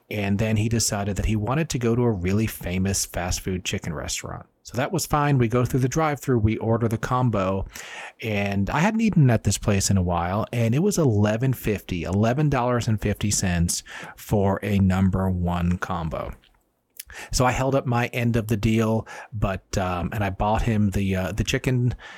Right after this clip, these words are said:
combo meal, but guess how many times I've been back there since then? Yeah, it's been zero, because fast food in this particular restaurant, or any restaurant for that matter, it's just not worth it for me to go through a drive-thru and spend eleven dollars and fifty cents.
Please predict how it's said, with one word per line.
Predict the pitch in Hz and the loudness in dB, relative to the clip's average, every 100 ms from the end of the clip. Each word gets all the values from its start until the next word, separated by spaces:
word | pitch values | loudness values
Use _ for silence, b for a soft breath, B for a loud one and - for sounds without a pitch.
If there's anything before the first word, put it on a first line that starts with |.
| B B | B B
combo | - 147 143 139 | -4 -2 0 2
meal, | 139 139 127 110 - | 2 2 0 -2 -4
but | 110 - | -4 -2
guess | 120 117 | 0 0
how | - 135 | 2 2
many | 131 | 2
times | 123 - 110 107 104 | 2 0 2 2 2
I've | 95 101 | -2 -2
been | 104 101 | 2 2
back | 92 98 98 _ | 2 -2 -4 _
there | 92 87 87 | -4 -4 -4
since | - 107 95 | -2 -2 -2
then? | 90 78 87 - - | -4 -6 -8 -14 -10
Yeah, | 120 143 131 | -2 0 0
it's | - | 0
been | 160 131 | 0 2
zero, | 120 135 92 78 | 2 2 0 -2
because | 110 113 117 110 113 - B B | -4 -2 0 0 -2 -6 B B
fast | - - 120 131 - | -16 -6 -2 -2 -4
food | - 131 117 120 117 | 0 2 4 2 0
in | 113 104 | 0 0
this | 104 117 | 2 0
particular | - 131 - 117 135 139 | -2 -4 -2 -2 -2 0
restaurant, | 113 104 - 117 117 | 0 -2 -2 -2 -2
or | 143 | -2
any | 233 220 | -2 0
restaurant | 117 107 113 104 | 0 0 0 0
for | - 98 | 0 -2
that | 98 87 | -2 0
matter, | 92 90 90 B B B | -2 -2 -4 B B B
it's | 104 101 | -6 -4
just | - 123 - | -2 -2 0
not | 117 123 127 | -2 -2 0
worth | 170 240 - | 0 0 0
it | 127 | 0
for | - | 0
me | 101 98 | 2 2
to | 101 | 0
go | 101 104 | 0 0
through | 123 123 | 0 0
a | |
drive-thru | 117 104 95 92 107 98 | 0 -2 -2 -2 -2 -2
and | 95 98 | -2 -4
spend | - 98 95 95 - | -4 -2 0 0 0
eleven | 98 90 92 92 | -2 0 0 0
dollars | 85 87 87 | 0 -4 -4
and | 87 | -6
fifty | - - - | -8 -10 -8
cents. | - - - - | -8 -8 -8 -8